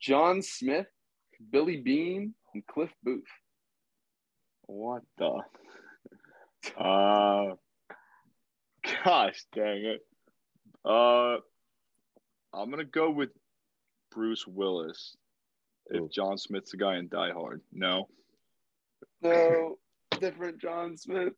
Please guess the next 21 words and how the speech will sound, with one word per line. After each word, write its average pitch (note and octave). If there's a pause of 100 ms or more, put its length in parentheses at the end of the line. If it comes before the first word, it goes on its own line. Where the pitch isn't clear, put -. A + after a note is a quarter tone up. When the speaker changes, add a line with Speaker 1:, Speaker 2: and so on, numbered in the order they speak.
(120)
Speaker 1:
<laughs> C4+ (1700)
Uh, C3
I - (100)
think, E3 (180)
who F#3
buzzed C#3+
that A#2+
first? A2
I A2
mean, A#2
you, A2+
both C3
your A#2+
hands G#2+
are G2
up. G2+
Speaker 3:
I -
think A#2+
that G#2+
was E2
Sam. F2